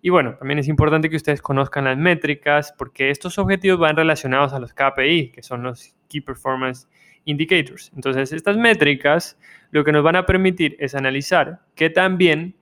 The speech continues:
me fue a mí después de hacer mi campaña. Entonces, supongamos que yo voy a hacer una campaña de tráfico a mi sitio web.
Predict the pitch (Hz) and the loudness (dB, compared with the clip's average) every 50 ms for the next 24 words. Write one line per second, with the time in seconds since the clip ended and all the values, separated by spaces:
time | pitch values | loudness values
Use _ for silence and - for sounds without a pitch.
0 | _ - 135 123 131 - 170 160 156 160 190 190 170 165 185 185 - _ - 139 | _ -10 -10 -6 -2 0 2 2 2 2 0 0 0 -2 -6 -12 -14 _ -10 -10
1 | - - - 156 156 147 147 139 - - 143 139 143 143 131 - 120 123 - 139 | -8 -4 -2 0 0 0 -2 -4 -4 -4 -4 -4 -4 -6 -8 -8 -8 -2 0 0
2 | 135 131 113 - - _ _ _ 139 131 127 131 123 120 117 - - - - 135 | 0 0 -4 -10 -16 _ _ _ -14 -12 -10 -10 -10 -10 -12 -14 -16 -16 -16 -6
3 | 131 - 139 143 151 143 131 117 - _ - 131 127 135 135 - 147 147 147 143 | -4 -2 0 2 0 0 -2 -4 -10 _ -2 2 2 2 2 2 0 0 0 0
4 | 135 147 147 160 165 170 175 180 175 - - - - - 151 139 - - 190 - | 0 0 0 2 2 2 2 2 2 2 0 0 0 -2 -4 -6 -4 -4 -6 -4
5 | 214 156 131 131 131 135 165 165 196 202 226 226 202 208 | -6 -6 -8 -8 -6 -6 -2 2 2 4 6 6 4 2